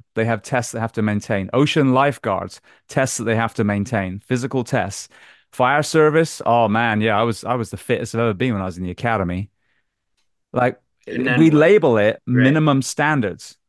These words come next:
Speaker 1: Like, it was, couldn't be fucking clearer. This is the shittiest you should ever be in your entire career. Now, obviously, we age, we break down, but as far as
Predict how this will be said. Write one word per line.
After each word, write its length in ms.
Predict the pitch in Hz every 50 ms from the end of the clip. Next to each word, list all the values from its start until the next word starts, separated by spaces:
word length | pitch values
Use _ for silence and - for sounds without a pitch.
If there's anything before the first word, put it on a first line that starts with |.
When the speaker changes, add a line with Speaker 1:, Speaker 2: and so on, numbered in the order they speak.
| _ -
Speaker 1:
Like, 160 | 131 131 - -
it 140 | 180 208
was, 160 | 175 175 139 -
couldn't 440 | _ - - - 208 208 196 185
be 120 | 160 156 143
fucking 540 | - - - 180 165 156 - 160 139 131 120
clearer. 480 | - 170 170 175 180 151 120 107 98
This 300 | 95 95 120 160 - -
is 140 | 151 131 -
the 100 | 120 113
shittiest 800 | 101 - - - - 175 175 - - 160 143 139 131 - - -
you 80 | 131 123
should 200 | - 131 110 - _ -
ever 220 | 127 139 139 143
be 260 | 127 113 131 123 120 117
in 100 | 110 110
your 120 | 113 117
entire 380 | 113 - - 123 117 113 107 104
career. 480 | - 127 123 131 123 101 85 85 95 _ _ _ _ -
Now, 200 | - 131 123 117
obviously, 480 | 113 135 147 147 175 160 - - 139 139
we 220 | 127 127 135 139
age, 460 | - 110 107 107 101 107 127 - - 120
we 100 | 117 117
break 260 | - 127 127 139 117
down, 380 | 120 110 98 92 95 101 117
but 180 | 113 - 117 110
as 120 | 113 -
far 360 | - - 120 127 135 135 131 120
as 220 | 113 107 104 -